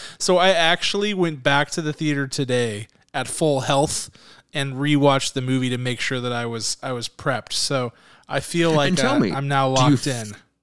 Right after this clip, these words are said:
Speaker 2: do you feel like you remembered everything when you saw it the second time?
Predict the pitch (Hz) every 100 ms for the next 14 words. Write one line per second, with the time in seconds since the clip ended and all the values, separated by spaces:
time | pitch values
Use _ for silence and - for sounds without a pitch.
0 | _ 123 123 123 107 - 123 123 113 104
1 | 92 - - - 113 101 95 104 117 120
2 | 117 123 117 - 123 120 113 113 110 -
3 | 113 101 - 113 107 113 113 110 113